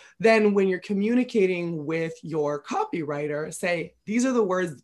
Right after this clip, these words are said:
not to use. These are the words to use. This is how I want people to feel when they're on our website."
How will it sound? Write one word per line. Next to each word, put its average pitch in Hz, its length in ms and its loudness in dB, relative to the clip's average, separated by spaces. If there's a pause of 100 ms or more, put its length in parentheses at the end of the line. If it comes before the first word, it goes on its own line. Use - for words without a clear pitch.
not 175 300 0
to 214 120 -2
use. 202 320 -2
These 202 220 -4
are 208 40 -2
the 185 100 -2
words 151 400 -4
to 220 180 -4
use. 185 340 -2
This 170 100 -10
is 190 100 -10
how 180 140 -2
I 156 60 0
want 156 220 -6
people 156 220 -10
to - 240 -14
feel 175 520 -4
when 156 180 -4
they're 151 120 -4
on 143 160 -6
our 139 120 -6
website." - 460 -10